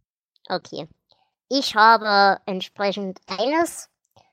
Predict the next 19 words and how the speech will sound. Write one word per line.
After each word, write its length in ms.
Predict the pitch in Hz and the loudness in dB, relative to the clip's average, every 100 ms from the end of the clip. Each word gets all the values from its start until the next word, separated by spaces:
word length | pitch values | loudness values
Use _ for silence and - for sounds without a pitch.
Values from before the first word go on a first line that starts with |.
| _ _ _ _ _ _ | _ _ _ _ _ _
und 200 | - 196 | -10 -2
das 160 | 202 - | -2 0
ist 180 | 214 226 | -4 -4
eben 160 | 208 | -4
gerade 320 | 190 208 214 | 0 2 2
diese 260 | 190 196 190 | -2 -6 -6
Querverbindung, 560 | - 202 196 208 202 196 | 0 0 0 -8 -8 -6
die 160 | 208 | -8
wir 80 | 180 | -6
schon 180 | 175 185 | -6 -4
angesprochen 540 | 226 262 - 202 208 | -4 -4 -6 -8 -6
haben. 380 | 185 190 190 190 _ _ _ _ _ | -2 -2 -2 -10 _ _ _ _ _
Ja, 280 | 196 214 302 320 | 4 6 6 4
ich 180 | 269 - | -6 -6
liebe. 400 | 269 233 180 175 _ _ _ - | -2 0 0 -2 _ _ _ 0
Jedenfalls 480 | 240 - 254 247 | 0 2 2 2
habe 240 | 277 302 277 | 6 4 4
ich 220 | 202 - | -6 -12
geliebt. 440 | 202 180 175 _ | -14 -16 -20 _